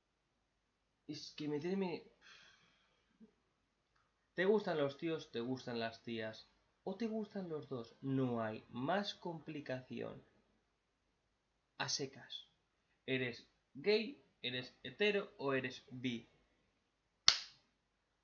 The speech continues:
Ya está. Pim pam.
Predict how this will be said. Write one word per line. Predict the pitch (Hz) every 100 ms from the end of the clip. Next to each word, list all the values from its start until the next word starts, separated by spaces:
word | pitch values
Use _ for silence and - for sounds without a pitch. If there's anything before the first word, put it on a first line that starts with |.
| _ _ _ - - - _ _ _ _
Ya | 131 147 165 151
está. | 139 - - - 120 113 - - _ _ _ _ _ _ _ _ _ _ _ _ -
Pim | 208 214 208 -
pam. | 143 135 120 107